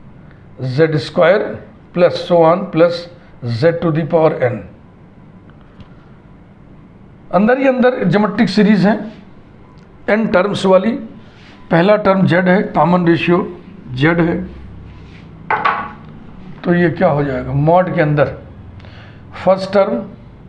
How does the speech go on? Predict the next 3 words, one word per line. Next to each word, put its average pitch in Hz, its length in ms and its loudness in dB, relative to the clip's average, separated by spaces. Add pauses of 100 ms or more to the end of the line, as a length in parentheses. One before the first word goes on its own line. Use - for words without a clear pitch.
(160)
into 165 300 -4 (1800)
one 185 220 2
minus 160 380 2